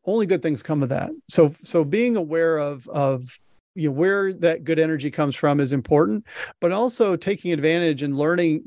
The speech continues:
you know, sort of how you're wired. I found, for example, in the process of writing the book, I can do my best writing in the morning when I have to do creative writing, like blank page,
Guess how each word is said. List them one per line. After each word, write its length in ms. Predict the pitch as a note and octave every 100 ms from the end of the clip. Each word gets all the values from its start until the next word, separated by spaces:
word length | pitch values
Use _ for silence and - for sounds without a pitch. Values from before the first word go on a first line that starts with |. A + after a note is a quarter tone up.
| E3+
you 100 | D#3+
know, 40 |
sort 200 | C#3+ E3+
of 60 | C3+
how 80 | D3+
you're 160 | C#3
wired. 380 | C3+ D3+ D3 C#3
I 100 | E3
found, 320 | - A3 G#3
for 100 | -
example, 360 | D#3 D3 D#3 D#3+
in 40 |
the 60 | C#3+
process 420 | - D3+ C#3+ D#3
of 80 | C3+
writing 260 | C#3+ C#3+ C3+
the 80 |
book, 340 | B2 D#3 C#3 - - - -
I 160 | E3+
can 220 | A#3 A#3+ D#3
do 140 | F3
my 200 | G3+ D#3+
best 340 | C3+ D#3 C#3+
writing 340 | D#3 D3 D#3+ F3+
in 100 | D3
the 40 |
morning 460 | C3 B2 B2+ F#3 G3+ _ _
when 120 | D#3
I 40 | D3
have 100 | C#3
to 80 | C3+
do 140 | C#3+
creative 460 | - D#3 D#3 D3+ C3
writing, 280 | C#3+ D3+
like 180 | D3 B2+
blank 300 | A#2 C#3+ D3
page, 560 | - D#3 D3 C3+ -